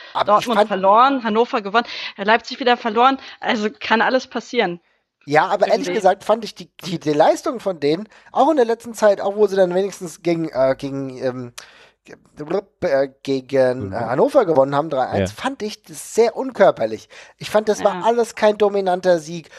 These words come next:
Speaker 1: Und gegen Leipzig sind sie auch rumgelaufen für Falschgeld. Also mir gefällt Wolfsburg einfach nicht. Und ich habe überhaupt keinen Bock, dass die Eintracht-Tabellenvierter sich irgendwie was von irgendjemandem was einreden lässt, von wegen, dass Wolfsburg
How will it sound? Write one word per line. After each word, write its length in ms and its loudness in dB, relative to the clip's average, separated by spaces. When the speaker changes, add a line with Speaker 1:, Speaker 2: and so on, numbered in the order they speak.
Speaker 1:
Und 160 -8
gegen 180 -2
Leipzig 640 0
sind 200 -8
sie 100 2
auch 220 4
rumgelaufen 600 0
für 200 -8
Falschgeld. 480 -2
Also 180 -6
mir 140 -2
gefällt 540 0
Wolfsburg 360 -4
einfach 220 -2
nicht. 140 -4
Und 80 -4
ich 120 2
habe 160 0
überhaupt 400 0
keinen 240 2
Bock, 180 0
dass 160 -4
die 120 -4
Eintracht-Tabellenvierter 1000 0
sich 180 -12
irgendwie 360 -2
was 140 0
von 100 -8
irgendjemandem 380 -4
was 140 -4
einreden 400 -2
lässt, 180 0
von 120 -4
wegen, 180 2
dass 220 2
Wolfsburg 380 -2